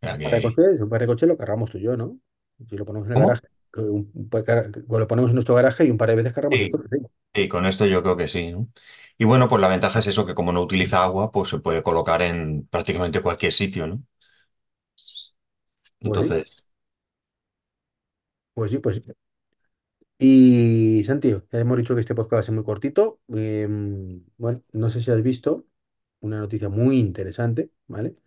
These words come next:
Speaker 2: Que parece ser que en Alemania, donde está, son un poquito más civilizados, van un poquito más avanzados que, que España con el tema de la movilidad eléctrica, pues parece que se empieza a notar el consumo de petróleo, ¿no? El tema de, del eléctrico, ¿cómo lo ves?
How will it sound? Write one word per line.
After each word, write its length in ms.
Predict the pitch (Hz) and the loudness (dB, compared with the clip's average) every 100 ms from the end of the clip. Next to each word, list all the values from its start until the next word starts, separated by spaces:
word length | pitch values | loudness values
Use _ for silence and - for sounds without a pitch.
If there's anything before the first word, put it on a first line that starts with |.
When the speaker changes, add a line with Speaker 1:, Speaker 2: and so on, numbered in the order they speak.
| _ _ _ _ _ _ _ _ _ _ _ - | _ _ _ _ _ _ _ _ _ _ _ 0
Speaker 2:
Que 140 | 127 | 2
parece 280 | 117 104 101 | 2 0 0
ser 120 | 120 | 0
que 60 | 120 | 2
en 80 | 104 | 2
Alemania, 480 | 104 135 135 165 180 | 2 2 2 0 -4
donde 220 | 101 98 | -10 -10
está, 260 | - 110 110 | -4 -4 -2
son 160 | 113 | -2
un 60 | 110 | -2
poquito 220 | 104 107 | -2 -2
más 140 | 107 98 | -4 -4
civilizados, 600 | 104 95 - - 131 110 | -6 -4 2 2 4 2
van 120 | 101 | 0
un 60 | 101 | -2
poquito 240 | 104 104 | -4 -4
más 140 | 101 92 | -4 -4
avanzados 440 | 101 - 101 98 | -6 -4 -4 -4
que, 340 | - 98 90 92 | -6 -8 -10 -14
que 60 | 95 | -16
España 340 | - 120 110 | -4 -2 -2
con 80 | 95 | -4
el 40 | 95 | -6
tema 180 | 104 104 | -4 -4
de 80 | |
la 160 | 95 95 | -4 -6
movilidad 320 | 95 98 - | -6 -6 -2
eléctrica, 460 | 131 123 110 127 - _ _ _ _ _ _ _ _ _ _ _ _ _ _ _ | -2 0 0 0 -4 _ _ _ _ _ _ _ _ _ _ _ _ _ _ _
pues 140 | - 101 | -6 -4
parece 220 | 101 113 | -4 -2
que 80 | 160 | -2
se 80 | 165 | 0
empieza 160 | 131 185 | 0 0
a 20 | |
notar 360 | - 160 135 _ _ _ | 4 2 2 _ _ _
el 140 | 113 | -8
consumo 300 | 110 95 113 | -6 -6 -2
de 60 | 120 | -2
petróleo, 380 | 104 107 170 110 | -2 2 2 2
¿no? 180 | 123 151 | -2 -4
El 140 | 107 | -4
tema 220 | 107 104 | -6 -6
de, 500 | 104 98 95 92 90 - _ | -6 -6 -8 -12 -14 -18 _
del 160 | 101 101 | -4 -2
eléctrico, 380 | 127 - 131 98 | 0 0 0 0
¿cómo 160 | 113 | -2
lo 60 | 127 | 0
ves? 260 | 101 - | 0 -6